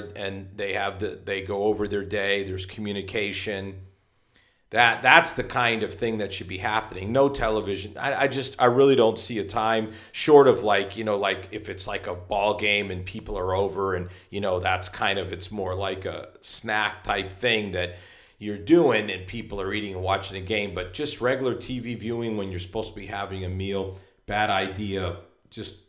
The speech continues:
I think, bad idea all the way around. It, it's not a winner.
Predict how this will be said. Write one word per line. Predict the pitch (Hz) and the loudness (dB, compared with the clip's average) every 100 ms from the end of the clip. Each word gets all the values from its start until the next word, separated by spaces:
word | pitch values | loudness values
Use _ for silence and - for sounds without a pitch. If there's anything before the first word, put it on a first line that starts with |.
| _ _ | _ _
I | 113 | 0
think, | 113 98 90 | 0 -2 2
bad | 113 117 | 4 6
idea | 107 - 107 92 | 6 2 -4 -4
all | 92 113 120 | -2 2 4
the | 117 | 4
way | 107 98 | 4 4
around. | 95 95 92 90 87 - - 101 | 2 2 2 2 -4 -12 -16 -10
It, | 98 - | -10 -8
it's | 101 - | -8 -6
not | 101 90 92 | -2 0 0
a | |
winner. | 90 87 80 | -4 -4 -6